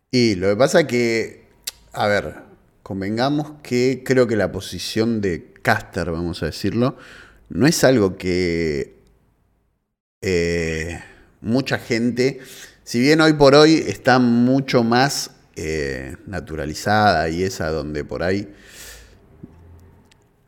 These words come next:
eh, los que no tenemos habilidad nos derivamos,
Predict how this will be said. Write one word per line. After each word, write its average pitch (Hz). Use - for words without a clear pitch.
eh, 67
los 87
que 71
no 90
tenemos 101
habilidad 82
nos 95
derivamos, 90